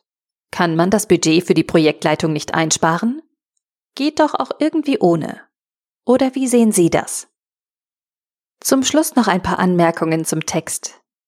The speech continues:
Es war die Rede davon, dass die Projektsteuerung zwischen zehn und fünfzehn Prozent des Projektvolumens kostet. Davon bis zu acht Prozent des Projektvolumens fürs Projektmanagement.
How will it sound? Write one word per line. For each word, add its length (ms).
Es 320
war 160
die 140
Rede 280
davon, 440
dass 160
die 100
Projektsteuerung 880
zwischen 340
zehn 280
und 160
fünfzehn 360
Prozent 420
des 80
Projektvolumens 840
kostet. 540
Davon 580
bis 220
zu 260
acht 320
Prozent 480
des 140
Projektvolumens 1000
fürs 300
Projektmanagement. 1080